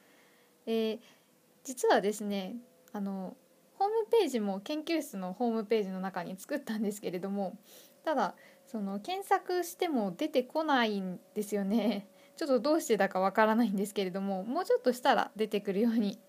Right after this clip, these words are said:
なるかもしれませんので、よかったら探してみてください。えー、それで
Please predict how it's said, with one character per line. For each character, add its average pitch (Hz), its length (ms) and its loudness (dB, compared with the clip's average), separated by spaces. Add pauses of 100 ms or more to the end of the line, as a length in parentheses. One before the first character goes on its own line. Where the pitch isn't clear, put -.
な 233 100 2
る 233 120 2
か 196 100 -4
も 190 120 -2
し 208 100 -4
れ 180 80 -6
ま 185 120 -4
せ 185 160 -8
ん 180 60 -8
の 175 80 -8
で、 - 180 -10 (140)
よ 226 100 0
か 202 120 2
っ 190 40 -8
た 185 100 -4
ら 202 100 0
探 214 240 2
し - 60 -6
て 208 100 -4
み 202 100 -2
て 180 100 -6
く - 80 -6
だ 180 120 -2
さ - 120 -6
い。 - 80 -10 (840)
え 214 60 -6
ー、 202 240 -4 (480)
そ 277 160 0
れ 277 140 2
で 285 320 -2